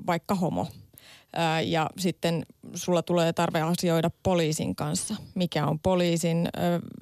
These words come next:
tuota, virkahenkilön, ö, toi suhtautuminen suhun. Entä sitten, kun hän kuulee, että sä olet suhteessa ja ottanut,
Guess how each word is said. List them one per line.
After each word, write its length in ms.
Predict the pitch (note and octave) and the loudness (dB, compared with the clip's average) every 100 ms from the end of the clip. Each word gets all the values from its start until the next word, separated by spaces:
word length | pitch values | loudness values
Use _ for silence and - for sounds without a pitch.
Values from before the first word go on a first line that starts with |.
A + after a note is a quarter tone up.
| G1+ - - - | -16 -18 -20 -2
tuota, 520 | F3+ D#3+ - E3 D#3+ F3 | 0 2 2 2 2 0
virkahenkilön, 640 | F3 F3+ E3+ E3 E3 E3 | 0 2 2 2 2 2
ö, 420 | - - - - D#3+ D#3+ D#3+ D#3+ D3+ - | -2 -12 -20 -4 0 2 2 0 -4 -4
toi 380 | E3+ D#3+ D#3+ D#3+ - | 0 2 2 0 -2
suhtautuminen 760 | - A#3 - F3 E3 D#3+ E3 | 0 2 2 2 2 2 2
suhun. 420 | E3 F#3 D#3+ - - - | 2 2 0 -2 -4 -6
Entä 240 | - G3+ F3+ | 0 2 2
sitten, 400 | F#3 - E3+ E3 | 0 -2 -4 -2
kun 180 | E3 E3+ | 0 0
hän 160 | F3 | 0
kuulee, 400 | E3 E3+ E3+ E3 | 2 2 2 2
että 200 | F3+ - | 0 -2
sä 140 | E3+ E3+ | 0 2
olet 220 | E3 E3 | 2 2
suhteessa 640 | B3+ C#4 - A3+ F3 - D#3+ | 2 2 0 0 0 0 -2
ja 160 | E3 | -2
ottanut, 400 | F3 - F3 E3+ | -4 -2 0 0